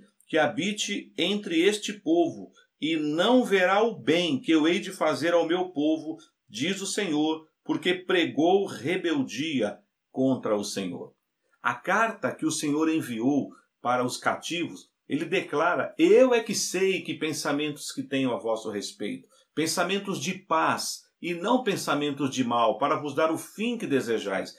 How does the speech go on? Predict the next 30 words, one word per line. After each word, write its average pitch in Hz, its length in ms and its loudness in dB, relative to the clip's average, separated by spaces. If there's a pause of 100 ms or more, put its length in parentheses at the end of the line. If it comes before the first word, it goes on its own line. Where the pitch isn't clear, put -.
(180)
É 180 80 0
claro 196 440 4
que - 80 -6
o 190 100 -2
que 196 320 -4 (180)
o 151 160 -10
povo 202 400 6
mais 214 240 2
almejava 190 640 2
era 214 120 2
ser 214 200 2
restaurado. 208 880 2 (760)
Mas 117 220 -2
Deus 139 200 2
deixou 151 300 -2
bem 165 180 0
claro: 135 400 0 (320)
"Vocês 151 680 0
permanecerão 143 960 0
aí 127 360 -2 (200)
por 131 280 2 (480)
setenta 160 1000 -4
anos. 165 640 -4 (340)
Depois 147 460 2
de 185 80 -6
setenta 240 580 2
anos, 208 540 -2 (200)
eu 170 220 0
vou 190 220 6
restaurar 160 880 0